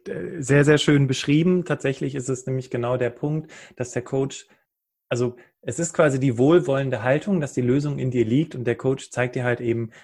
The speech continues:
wie du diese Dinge rausfindest. Es ist also eben nicht, da wird nur geredet, sondern es folgt einer klaren Methodik, einer klaren Struktur. Ich sag immer, Coaching hat einen Rahmen, damit eben abgegrenzt wird zwischen ein Gespräch unter Freunden und eben einem Coaching,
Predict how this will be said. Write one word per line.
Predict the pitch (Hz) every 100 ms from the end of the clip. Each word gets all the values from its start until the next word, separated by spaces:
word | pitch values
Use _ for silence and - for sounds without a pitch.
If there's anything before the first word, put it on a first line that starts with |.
| _
wie | 120
du | 131
diese | 123 117 120
Dinge | 120 117 107
rausfindest. | 117 127 - 98 -
Es | 113
ist | 143
also | 127 120
eben | 135 127 139
nicht, | 160 - - -
da | 120
wird | 120 123
nur | 123
geredet, | 113 107 127 156 160 175
sondern | 117 120 139 139 143
es | 127 -
folgt | 127 135
einer | 127 113 113
klaren | - 120 127 127
Methodik, | 113 104 127 123 180 185
einer | 117 113
klaren | - 117 117 113
Struktur. | - 110 - 143 170 190 - - - _ -
Ich | 123
sag | 139 143
immer, | 139 131
Coaching | 131 139 - 123
hat | 123 117
einen | 110 107
Rahmen, | 101 104 123 143 165 202 - _ _ 117
damit | 139 180
eben | 151 123 127
abgegrenzt | 120 - 131 - 123 123 -
wird | 120 123
zwischen | - 120 - 117 117
ein | 117
Gespräch | 113 - 120 123 123
unter | 120 110 101
Freunden | - 113 131 123 120
und | 117 -
eben | 110 110
einem | 104 101 107
Coaching, | 117 117 147 170 190